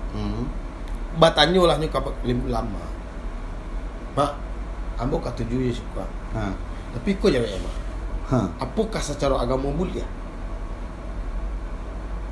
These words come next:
Speaker 1: Dan pendapat ulama?
Speaker 2: Kecil ulama sederhana lah, ya. Dan ad-, pokok dalam Islam itu adalah lelaki wajib magia mahar kapadusi.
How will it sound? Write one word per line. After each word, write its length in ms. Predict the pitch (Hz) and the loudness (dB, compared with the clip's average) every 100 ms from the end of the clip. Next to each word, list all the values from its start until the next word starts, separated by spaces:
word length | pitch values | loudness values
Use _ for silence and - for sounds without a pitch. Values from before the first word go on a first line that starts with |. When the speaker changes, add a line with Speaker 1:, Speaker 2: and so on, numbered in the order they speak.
| - - - - - - - | -6 -4 -4 -4 -6 -6 -2
Speaker 1:
Dan 240 | 92 95 | 0 0
pendapat 460 | 95 107 107 110 - | 2 2 2 2 2
ulama? 400 | 107 104 143 147 - - - - - - - - - - - - | 2 6 6 4 0 -4 -4 -4 -4 -4 -6 -6 -6 -6 -6 2
Speaker 2:
Kecil 260 | 185 202 196 | 4 4 6
ulama 300 | 196 233 254 | 6 6 2
sederhana 540 | 208 139 117 107 110 | 2 2 2 0 0
lah, 100 | 135 | 0
ya. 160 | 135 - - | -2 -4 2
Dan 180 | 156 185 175 - | 10 10 8 4
ad-, 260 | 196 190 - - - | 6 6 4 -6 -2
pokok 540 | - 202 190 - 240 240 | 6 6 6 8 6 8
dalam 360 | 175 165 160 - | 8 8 8 2
Islam 420 | - - 151 151 | -2 4 4 4
itu 280 | 170 - 202 | 0 2 2
adalah 360 | 143 139 151 160 | 4 4 6 6
lelaki 500 | 165 165 147 - 202 | 8 6 4 2 6
wajib 400 | 175 135 151 185 | 6 6 2 2
magia 280 | 147 131 135 | 2 4 2
mahar 300 | 127 143 147 | 2 0 -2
kapadusi. 520 | 139 131 123 - | -2 0 0 -2